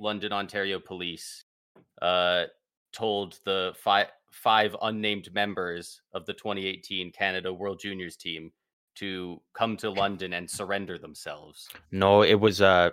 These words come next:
Speaker 2: it was Dubé first and then Hart a couple days later.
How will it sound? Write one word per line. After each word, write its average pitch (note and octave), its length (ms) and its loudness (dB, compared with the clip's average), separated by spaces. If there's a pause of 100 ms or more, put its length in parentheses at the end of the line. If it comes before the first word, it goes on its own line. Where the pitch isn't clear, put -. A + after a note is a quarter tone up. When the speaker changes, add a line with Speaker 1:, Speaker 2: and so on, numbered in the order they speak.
Speaker 2:
it A2 60 0
was G2 200 0
Dubé A#2+ 680 4 (680)
first G#2 540 4
and G#2 100 6
then F#2+ 100 6
Hart G2 300 4
a F#2 40 4
couple F#2+ 340 2
days E2+ 280 2
later. F2+ 440 2